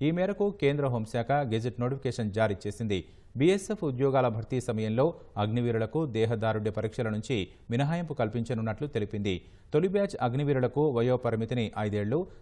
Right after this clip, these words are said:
తర్వాత బ్యాచ్లకు మూడేళ్ల సడలింపు ఇవ్వనున్నట్లు కేంద్రం పేర్కొంది. కేంద్ర సాయుధ బలగాలు, సీఏపీఎఫ్, అస్సాం రైఫిల్స్ నియామకాల్లో పది శాతం రిజర్వేషన్ కల్పించనున్నట్లు గతేడాది కేంద్ర హోంశాఖ ప్రకటించింది.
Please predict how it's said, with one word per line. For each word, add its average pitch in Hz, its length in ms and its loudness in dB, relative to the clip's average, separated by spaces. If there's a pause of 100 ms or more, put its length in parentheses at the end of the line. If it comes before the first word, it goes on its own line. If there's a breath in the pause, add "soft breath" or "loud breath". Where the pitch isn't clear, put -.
(100)
తర్వాత 175 340 0
బ్యాచ్లకు 117 600 0
మూడేళ్ల 113 360 2
సడలింపు 123 460 -2
ఇవ్వనున్నట్లు 107 760 0 (220 loud breath)
కేంద్రం 120 320 2
పేర్కొంది. 104 640 -2 (260 loud breath)
కేంద్ర 196 300 2
సాయుధ 135 300 2
బలగాలు, 123 640 2
సీఏపీఎఫ్, 120 760 -2 (160)
అస్సాం 113 320 -2
రైఫిల్స్ 110 340 -4
నియామకాల్లో 110 720 0 (240 loud breath)
పది 135 160 2
శాతం 160 380 -2
రిజర్వేషన్ 123 480 0
కల్పించనున్నట్లు 110 920 0 (320 loud breath)
గతేడాది 175 520 0
కేంద్ర 120 340 0
హోంశాఖ 117 460 -4
ప్రకటించింది. 104 800 -4